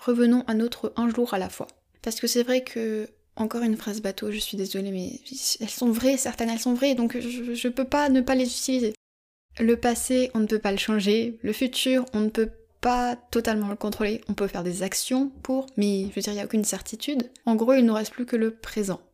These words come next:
Et ce qu'il faut se rappeler, c'est que le futur est composé d'instants présents. Tout est composé d'instants présents. Et puis il y a un livre qui me tient beaucoup à cœur, où la dernière phrase,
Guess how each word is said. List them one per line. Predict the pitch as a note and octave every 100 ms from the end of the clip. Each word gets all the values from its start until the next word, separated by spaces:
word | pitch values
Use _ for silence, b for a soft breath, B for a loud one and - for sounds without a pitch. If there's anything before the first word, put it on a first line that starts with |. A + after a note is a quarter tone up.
| _ -
Et | A3+ A3+ A3
ce | -
qu'il | -
faut | C4
se | -
rappeler, | A#3+ B3 D4
c'est | D4
que | B3 G#3
le | G3
futur | - B3 - B3 C4+ - _ -
est | G3+
composé | - A#3 A#3+ G3+ A3 A#3+
d'instants | G3+ G3+ G3+ - G#3+
présents. | - G3+ F#3+ F#3+
Tout | - C#4 C4
est | A3+
composé | G#3+ G3+ G#3 G3
d'instants | F#3+ F3+ -
présents. | - G3 F#3+ - b b
Et | -
puis | B3 -
il | B3+
y |
a | B3
un | A#3+
livre | A#3+ C#4 C#4 A3 A3+ _ _
qui | - A#3+
me | A3
tient | A#3+ A#3+ A3
beaucoup | A3+ B3
à | B3
cœur, | B3 A#3 C4 _ _ -
où | A#3
la | A3
dernière | A3 B3 B3+ A#3+
phrase, | - B3 B3+ B3